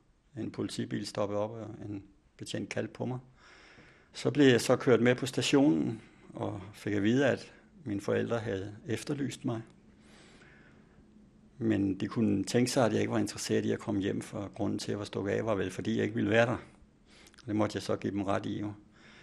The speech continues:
Så spørger de, om ikke jeg kunne tænke mig at komme ud og arbejde på, på en gård, og det,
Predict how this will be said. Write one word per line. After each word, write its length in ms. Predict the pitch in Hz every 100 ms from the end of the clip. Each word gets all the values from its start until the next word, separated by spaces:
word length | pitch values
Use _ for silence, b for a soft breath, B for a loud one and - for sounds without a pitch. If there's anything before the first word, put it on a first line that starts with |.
| B B B B B B B -
Så 160 | -
spørger 280 | 117 143 143
de, 100 | 147
om 100 | 135
ikke 140 | 147 151
jeg 80 |
kunne 100 | 120
tænke 260 | 113 131 135
mig 120 | 131
at 80 | 117
komme 220 | 117 110
ud 60 | 120
og 180 | 113 110
arbejde 300 | 135 120 -
på, 280 | - 101 95 104 -
på 100 | 104
en 100 | 98
gård, 300 | 110 107 113 B B B -
og 120 | 104
det, 240 | 113 107